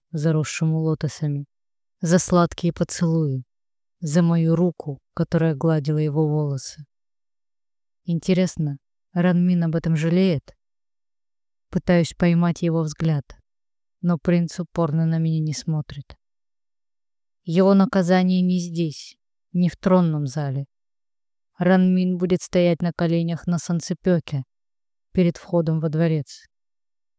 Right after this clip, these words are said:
Принц поднимается с колен и пятится к двери.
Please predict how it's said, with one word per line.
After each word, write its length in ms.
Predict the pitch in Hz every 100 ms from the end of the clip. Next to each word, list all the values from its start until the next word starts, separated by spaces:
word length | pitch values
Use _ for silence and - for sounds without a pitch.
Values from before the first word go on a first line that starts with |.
| _ _ _ _ _ _ _
Принц 440 | - 185 190 180 -
поднимается 720 | 190 175 185 170 165 - 165
с 80 | -
колен 480 | 175 156 156 135 - _ _ _ _ _
и 100 | -
пятится 520 | - 180 165 151 - 147
к 80 |
двери. 380 | 151 165 151 139